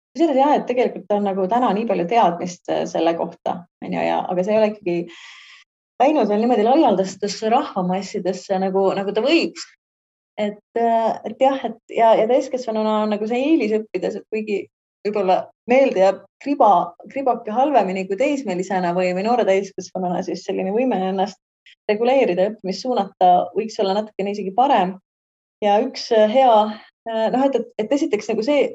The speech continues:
üks hea nipp, mida iga täiskasvanu võiks, võiks õpp-, täiskasvanud õppija võiks mõelda, et,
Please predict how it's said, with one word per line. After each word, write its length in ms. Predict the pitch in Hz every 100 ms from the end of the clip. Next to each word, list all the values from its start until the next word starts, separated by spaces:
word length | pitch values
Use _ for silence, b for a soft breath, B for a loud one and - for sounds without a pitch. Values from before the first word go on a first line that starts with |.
| 277
üks 160 | - 277
hea 100 | 247 220
nipp, 160 | 226 -
mida 160 | 190 196
iga 140 | 196 190
täiskasvanu 540 | 208 - 190 202 180
võiks, 300 | 180 175 - -
võiks 220 | 185 - 233
õpp-, 360 | - _ 151
täiskasvanud 480 | 220 240 214 214 226
õppija 220 | 233 196
võiks 160 | 190 -
mõelda, 380 | 269 233 190 185
et, 380 | 185 - 185